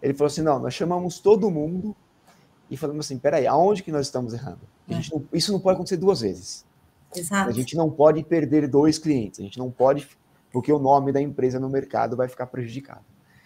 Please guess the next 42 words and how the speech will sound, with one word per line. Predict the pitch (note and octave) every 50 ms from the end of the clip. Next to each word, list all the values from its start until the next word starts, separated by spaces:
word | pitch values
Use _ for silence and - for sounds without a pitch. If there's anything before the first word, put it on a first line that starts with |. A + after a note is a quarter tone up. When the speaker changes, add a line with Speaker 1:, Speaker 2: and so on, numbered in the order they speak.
| _ _ _ _ -
Speaker 1:
E | - D#3
aí, | D3+ F#3 G3+ G#3 - - _ _ _ _ _ _ _ _ _ _ _ _ _ _ _ _ _ _ -
esse | - F#3+ A3 G#3+ -
trabalho, | - - C#3 C#3 D3+ D3
você | - - G3+
imagina | G3 F#3+ F#3+ F#3+ G3+ G3+
assim, | - - D3 C3+
a, | B2 - - - -
a, | - B2+ B2 - - C#3+
a | D3
equipe | D3 C#3+ - - F3 G#3+ - - D3+
de | C3+ C3+
projeto | C3 - B2+ B2+ G#2+ G2+ B2+ C#3+ D#3 E3 D#3+ - G#2+ G#2 A#2+ - _ -
se | - -
sentiu | C3+ - D#3+ D3+ - E3+
acolhida | E3+ - G3+ F3+ C#3+ D#3 G3 E3+ D#3+
por | - - G2
eles. | G2+ G2 F#2 F2+ - - - _ _ _ _ _ _ _ _
Porque, | - - E3+ - F#3
embora | F#3 E3+ C#3 D#3+ E3 G3 A#3 A#3+
o | B3 G#3+
projeto | - E3 C#3+ C3 B2 B2+ B2 A#2+ B2 -
deu | - B2 A2+
tudo | - - A#2 A2+
errado, | A2 F#2+ G2+ A#2+ C#3 D3+ C#3 - - - _ _ _ _ _ _ -
e | - C3+
eles | C#3+ C#3
falaram, | C#3 B2+ C3+ C3 A#2 A2+
"O | A2+
problema | - - B2 B2 D3 D#3 F3
não | D#3+ C#3
foi | B2 - - E3 G#3 G#3
só | - - C#3
por | B2+ - - B2+ -
conta | - A#2+ A#2 G2+ G2+
da | G#2 G#2+
nossa | G2+ G2+ - - F2+
equipe." | _ - E2+ _ _ -
Também | A#2+ A#2 A#2 C#3 F3 G#3 G#3+ G3 F#3 - _ _ _ _ _ -
a | -
gente | A#2+ C3+ -
sabe | - - C3+ C3+ C3+ A#2+ G#2+ A2+ A2 - - -